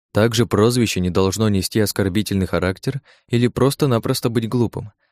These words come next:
За ошибку расплачивались нехилой такой болью, от которой некоторые умерли даже после перестроения организма.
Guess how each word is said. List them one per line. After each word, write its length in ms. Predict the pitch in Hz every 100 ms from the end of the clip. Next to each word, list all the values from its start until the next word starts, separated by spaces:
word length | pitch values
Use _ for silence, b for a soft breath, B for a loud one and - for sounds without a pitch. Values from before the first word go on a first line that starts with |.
| -
За 180 | 98 104
ошибку 360 | - 123 -
расплачивались 800 | 101 95 - 104 - 95 92 -
нехилой 360 | 101 - 107 98
такой 260 | 95 -
болью, 400 | 98 113 92 82 - b b
от 140 | 104
которой 360 | 101 95 104 95
некоторые 460 | 95 104 - 98
умерли 340 | 101 101 95 92
даже 300 | 95 95 95
после 260 | 101 -
перестроения 720 | 95 101 101 107 98 95 95
организма. 580 | 92 95 98 90 82 95